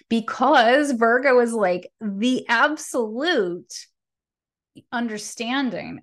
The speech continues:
of that our physical vessel is heaven on earth. This is the temple.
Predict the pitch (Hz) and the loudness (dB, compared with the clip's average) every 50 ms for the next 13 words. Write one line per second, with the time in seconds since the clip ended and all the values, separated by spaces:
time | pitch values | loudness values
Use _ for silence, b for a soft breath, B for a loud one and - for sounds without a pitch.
0 | _ - 202 196 190 202 196 196 208 208 208 - 208 208 208 240 247 - 208 180 | _ -8 -8 -6 -4 -4 -2 -2 -2 -4 -6 -8 -8 -6 -6 -8 -8 -8 -10 -10
1 | 165 - 214 220 220 - - 247 262 285 294 254 - - _ 196 208 208 208 - | -8 -8 -8 -8 -8 -6 -4 -2 -2 -2 -2 -4 -6 -6 _ -6 -6 -6 -8 -8
2 | - 202 196 202 196 185 180 185 190 180 175 - 170 165 156 175 202 247 247 - | -8 -8 -6 -6 -6 -6 -6 -6 -6 -8 -8 -10 -14 -8 -4 0 0 0 0 0
3 | 285 294 294 285 277 262 285 277 240 - 254 240 262 302 320 302 208 165 165 160 | -4 -4 -4 -4 -2 -2 -2 -2 -2 -2 -2 0 0 0 0 -2 -4 -6 -6 -8
4 | - - - | -10 -12 -16